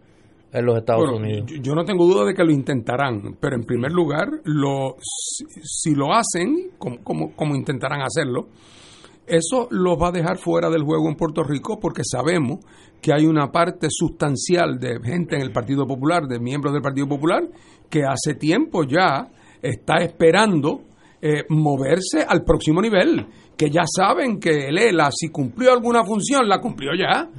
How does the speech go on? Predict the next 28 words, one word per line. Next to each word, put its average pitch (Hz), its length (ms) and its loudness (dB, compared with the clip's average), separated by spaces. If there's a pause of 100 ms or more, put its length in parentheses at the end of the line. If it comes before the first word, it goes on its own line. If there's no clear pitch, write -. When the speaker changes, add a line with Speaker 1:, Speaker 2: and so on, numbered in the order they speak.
(320)
Speaker 2:
Y 165 160 -2
que 175 120 0
Speaker 1:
Exacto. 139 300 0
Speaker 2:
seguir 220 240 0 (240)
un 151 160 -6
poco 196 340 0
aquí 196 220 -2
velando 175 420 0
el 180 60 4
muerto - 520 -2 (220)
no 151 320 0
es 185 140 -2
una 160 300 -2
alternativa 160 800 -2
provechosa. 151 680 -4 (340)
Y 160 120 0
que 170 140 -2
la 151 220 -2
teoría 165 400 0
de 220 100 -2
que 226 120 -4
es 214 60 0
meramente 214 520 -2
a - 20 0
base 202 260 -2
del 175 140 -2
cálculo 202 480 -4
político, 170 600 -4